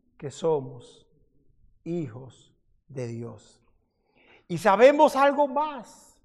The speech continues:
que aún no se ha manifestado la plenitud de lo que hemos de ser. Y sabemos que cuando Él se manifieste", note que Juan siempre está hablando acerca de cosas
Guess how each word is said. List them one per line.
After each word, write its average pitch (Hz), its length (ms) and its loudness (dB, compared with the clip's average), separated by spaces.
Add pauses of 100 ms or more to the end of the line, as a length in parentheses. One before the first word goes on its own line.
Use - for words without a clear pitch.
(640)
que 240 120 2
aún 311 440 6
no 330 200 0
se 302 200 -4
ha 320 140 8
manifestado 311 880 2
la 294 160 2
plenitud 285 640 0
de 311 120 8
lo 294 160 6
que 294 220 8
hemos 330 220 6
de 277 140 4
ser. 349 380 6 (1300)
Y 330 160 2
sabemos 339 680 8
que 320 140 -2
cuando 320 380 4
Él 381 220 10
se - 160 2 (220)
manifieste", 302 1080 8
note 247 400 4
que 233 100 -2
Juan 294 280 6
siempre 302 440 2
está 302 200 4
hablando 294 460 4 (160)
acerca 277 480 4
de 277 140 4
cosas 294 520 8